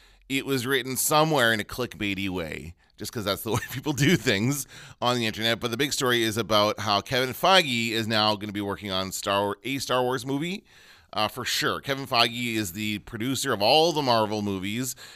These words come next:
and widely credited as the, as the person behind the Marvel Cinematic Universe and the person who makes it so successful. Um, and it'll be, actually, we'll have a good,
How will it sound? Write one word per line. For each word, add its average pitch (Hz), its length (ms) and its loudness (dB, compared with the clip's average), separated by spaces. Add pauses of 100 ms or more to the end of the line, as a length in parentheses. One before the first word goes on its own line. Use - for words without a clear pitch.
(100)
and 107 280 -2
widely 127 400 2
credited 110 340 -2
as 98 160 -4
the, 101 220 -4
as 98 160 -4
the 101 80 -6
person 113 360 -8
behind 107 680 -2 (480)
the 113 80 -2
Marvel 120 280 4
Cinematic 117 420 0
Universe 117 380 -2
and 113 60 -4
the 101 40 -4
person 113 240 -4
who 104 60 -2
makes 110 200 -2
it - 80 -10
so 120 160 -4
successful. 117 840 -4 (380)
Um, 104 600 4 (220)
and 123 140 -2
it'll 143 160 -2
be, 160 200 0
actually, 156 280 4
we'll 143 140 0
have 175 260 6
a 165 80 4
good, 143 560 0